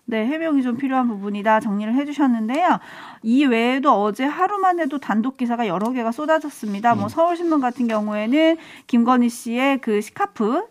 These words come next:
Speaker 1: 상을 사실은 회사 대표가 받았었다라는 거를 쏟아냈고요.
Speaker 2: 네.
Speaker 1: 제이티비씨는 단독 보도로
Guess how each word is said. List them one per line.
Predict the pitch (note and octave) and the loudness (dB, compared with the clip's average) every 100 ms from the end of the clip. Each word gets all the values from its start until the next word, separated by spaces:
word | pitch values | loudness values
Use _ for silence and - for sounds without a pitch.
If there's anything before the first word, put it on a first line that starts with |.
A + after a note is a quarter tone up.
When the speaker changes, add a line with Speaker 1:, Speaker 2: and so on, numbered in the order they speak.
| - _ _ | -14 _ _
Speaker 1:
상을 | - D#4 C#4+ C#4 C4 E4+ G#4+ - _ _ | -2 4 4 6 6 4 2 -6 _ _
사실은 | - F4+ F4 D#4+ F#4+ A4+ - | -4 -4 -2 0 0 -2 -10
회사 | G4+ A4 | -4 -2
대표가 | A#3+ G3 E4+ F#4 | -2 -2 2 4
받았었다라는 | C4+ A3+ - F#3+ - E3 E3 G#3 A3+ A3+ A3 G3+ | 4 2 -2 -4 0 0 2 0 0 0 -2 -2
거를 | F#3+ F#3 G3 G3 F3+ | 0 0 0 -2 -4
쏟아냈고요. | C4+ C4+ A3 - A3 F#3 A#3 D#4 | -4 -2 -2 -4 -2 4 4 4
Speaker 2:
네. | - F#3 D#3+ | 2 -2 -2
Speaker 1:
제이티비씨는 | B3 B3+ C#4+ B3 A#3+ B3+ F4 | 0 2 2 0 0 2 2
단독 | D#4+ A3+ G#3+ | 2 0 -2
보도로 | G#3+ G3+ A3+ E4+ | -4 -2 0 0